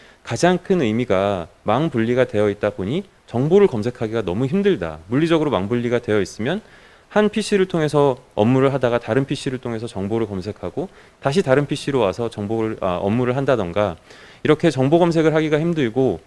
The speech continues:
요즘은 오픈소스를 통해서 개발을 하는 경우가 굉장히 많은데 오픈소스에 대한 접근성이 너무 떨어진다는 이야기를 하셨습니다.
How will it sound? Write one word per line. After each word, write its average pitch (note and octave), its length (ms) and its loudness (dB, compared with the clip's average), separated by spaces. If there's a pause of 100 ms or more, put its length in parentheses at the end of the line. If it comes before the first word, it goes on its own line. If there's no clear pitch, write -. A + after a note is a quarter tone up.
(480)
요즘은 D#3+ 380 4
오픈소스를 F3 720 2
통해서 D3+ 320 -2
개발을 A#2+ 340 2
하는 B2+ 160 0
경우가 A2+ 320 -2
굉장히 A#2 320 -2
많은데 F#2 460 -4 (320)
오픈소스에 F3+ 520 2
대한 D3+ 120 0
접근성이 A2 480 -6
너무 G2 220 -2
떨어진다는 D#3 600 0
이야기를 F2 280 -8
하셨습니다. E2+ 500 -14